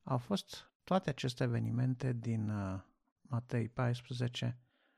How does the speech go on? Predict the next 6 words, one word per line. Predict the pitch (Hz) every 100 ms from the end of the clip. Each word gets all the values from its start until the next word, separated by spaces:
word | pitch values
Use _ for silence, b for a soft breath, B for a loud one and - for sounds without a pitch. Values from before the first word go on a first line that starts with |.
| b b _ _ _
petrecute, | 131 123 123 123 135 - 123 120 123 -
se | - 123
pare, | 123 113 110 110 110 -
într-o | - 117 110 104 113 -
singură | - - 107 107 104 104
zi. | 107 92